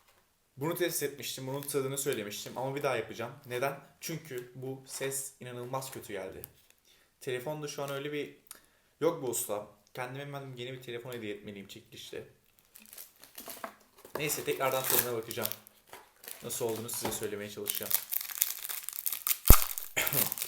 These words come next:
Ama iyi bir spoiler vereyim mi? Tatlı. Bayağı iyi.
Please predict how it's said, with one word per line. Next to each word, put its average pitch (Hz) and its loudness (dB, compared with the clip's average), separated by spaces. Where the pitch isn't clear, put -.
Ama 127 0
iyi 143 8
bir 135 -2
spoiler 117 -2
vereyim 127 2
mi? - -4
Tatlı. - -10
Bayağı 135 4
iyi. 120 0